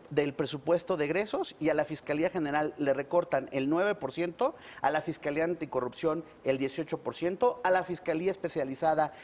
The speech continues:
en, eh, en Delitos, eh, contra los Derechos Humanos el veinte por ciento. ¿Ok? Entonces, pero se supone que es el Estado de Derecho, es una, una prioridad del nuevo gobierno. Y ahora,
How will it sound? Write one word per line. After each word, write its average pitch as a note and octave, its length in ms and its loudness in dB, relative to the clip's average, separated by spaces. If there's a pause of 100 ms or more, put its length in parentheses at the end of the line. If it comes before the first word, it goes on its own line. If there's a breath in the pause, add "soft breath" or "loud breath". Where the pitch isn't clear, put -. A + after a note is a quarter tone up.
(100 loud breath)
en, D3 320 0
eh, C3+ 300 2
en C#3+ 140 2
Delitos, D#3+ 680 0
eh, B2 300 0
contra C3+ 260 0
los B2+ 360 -4
Derechos D3+ 380 -2
Humanos E3+ 520 -2 (260 loud breath)
el D3+ 140 2
veinte E3+ 260 2
por B2+ 180 -2
ciento. A#2 280 -4 (580)
¿Ok? - 120 -2 (760 loud breath)
Entonces, F3 360 2
pero F3+ 260 6
se D3 100 -4
supone D#3 380 -2
que D#3 100 -6
es D3 100 -6
el C3 80 -2
Estado D#3 360 2
de C#3 60 0
Derecho, C3 280 0
es C#3+ 60 -10
una, D#3 240 -2 (180)
una D3 260 0 (120)
prioridad G#3 680 0
del B2+ 300 -2
nuevo A#2+ 240 0
gobierno. G2+ 280 -6 (480 loud breath)
Y C#3 120 2
ahora, D#4+ 460 4